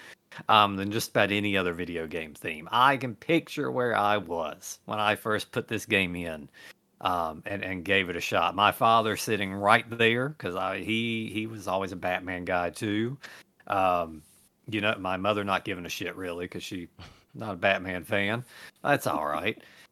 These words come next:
Speaker 1: Um, and yeah, it, it's just the soundtrack is incredible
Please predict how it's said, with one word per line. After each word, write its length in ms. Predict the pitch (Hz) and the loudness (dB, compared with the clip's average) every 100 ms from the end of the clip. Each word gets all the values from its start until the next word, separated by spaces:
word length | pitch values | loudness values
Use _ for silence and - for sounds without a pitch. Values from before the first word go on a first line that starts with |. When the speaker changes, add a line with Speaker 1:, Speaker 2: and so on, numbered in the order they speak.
| - | 2
Speaker 1:
Um, 540 | 117 110 107 98 92 - _ _ _ - | 6 8 6 4 -4 -12 _ _ _ -6
and 120 | 135 127 180 | -4 -2 -2
yeah, 160 | 185 - | -2 0
it, 140 | 175 185 | 0 2
it's 180 | 160 | 0
just 200 | - 160 | 0 -2
the 80 | 127 | -4
soundtrack 640 | 104 - 143 175 156 123 | -4 -2 0 0 0 0
is 100 | 107 | 0
incredible 960 | 104 98 - 104 123 156 156 98 73 - | -2 -4 -6 0 6 6 6 0 -6 -8